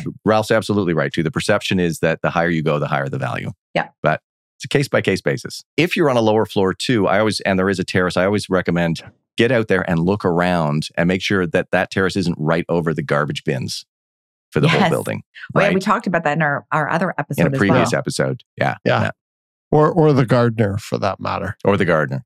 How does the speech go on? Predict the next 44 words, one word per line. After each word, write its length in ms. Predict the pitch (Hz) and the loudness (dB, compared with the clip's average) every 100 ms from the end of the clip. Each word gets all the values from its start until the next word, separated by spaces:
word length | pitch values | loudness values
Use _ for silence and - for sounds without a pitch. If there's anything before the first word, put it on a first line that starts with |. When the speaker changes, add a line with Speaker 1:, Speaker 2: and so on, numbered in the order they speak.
| - | -6
Speaker 1:
Exactly. 420 | - - - - 113 107 - 151 - 139 | -2 0 0 -2 -4 -4 -4 -4 -6 -14
Speaker 2:
<laughs> 140 | - - | -8 -6
Speaker 1:
Appliance 420 | - 131 120 - | 0 2 2 0
size. 320 | 90 71 - - | 0 0 -4 -2
Okay. 280 | 95 90 76 | -2 0 -2
So 460 | - 98 90 85 78 _ | 0 2 2 0 -6 _
I 120 | - 104 | -2 0
don't 140 | 107 | 2
know 360 | 101 98 95 - | 2 2 0 0
if 220 | 92 - | -2 0
our 160 | 85 82 | 0 0
viewers 380 | 87 87 82 - | 0 0 0 -2
have, 260 | 80 69 | -2 -2
uh, 360 | 78 78 76 76 | -2 0 0 -2
been 260 | 78 87 | -2 -2
to 340 | 82 87 80 73 - - | 0 -2 0 -2 -6 -6
a 80 | |
couple 280 | 85 101 92 | -2 -2 -2
of 80 | 87 | -2
different 260 | 78 80 76 | -2 -4 -2
condos, 320 | 78 76 73 | -2 -2 -4
but 120 | 78 | -2
we 100 | 85 | -2
have 200 | 80 82 | -2 -2
the 100 | 80 | -2
little 160 | 85 87 | -2 -2
Fisher-Price 600 | - 95 90 90 87 - | -2 -2 -2 -2 -2 -2
ones 280 | 98 117 - 226 - | -2 -2 0 -2 -2
Speaker 2:
<laughs> 300 | - - - | -12 -20 -4
Speaker 1:
that 160 | 85 82 | -2 0
come 160 | - 90 | 0 2
with 100 | 90 | 2
a 40 | |
lot 220 | 87 92 | 2 2
of 80 | 92 | 2
brand 260 | 85 90 90 | 2 2 4
new 80 | 87 | 4
Speaker 3:
Fisher, 400 | 160 170 156 147 - - _ _ - | 4 4 2 0 -6 -20 _ _ -2
Fisher 280 | 143 156 | 2 2
Paykel. 560 | 123 143 139 131 120 101 - _ _ _ | 2 2 2 2 -2 -2 -8 _ _ _
Speaker 1:
Fish-, 300 | - 107 - | -2 0 0
yeah, 180 | 92 87 - | 0 0 0
Fisher 220 | 123 117 | 0 0
Paykel 520 | 113 107 104 98 101 | 0 0 2 4 2